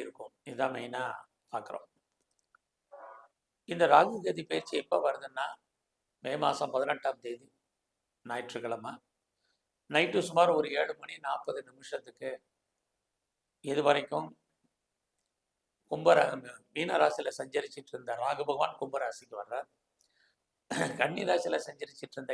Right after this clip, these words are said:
கேது பகவான் சிம்ம ராசிக்கு வர்றார். ஆக கிட்டத்தட்ட ராகு கேது பெயர்ச்சி சுமார் ஒன்றரை ஆண்டுகள். இங்க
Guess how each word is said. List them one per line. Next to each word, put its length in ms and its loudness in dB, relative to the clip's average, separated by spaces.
கேது 200 -6
பகவான் 380 0
சிம்ம 260 -6
ராசிக்கு 360 -6
வர்றார். 240 -16
ஆக 320 4
கிட்டத்தட்ட 480 4
ராகு 320 4
கேது 300 0
பெயர்ச்சி 420 -8
சுமார் 360 6
ஒன்றரை 260 -2
ஆண்டுகள். 360 -8
இங்க 180 2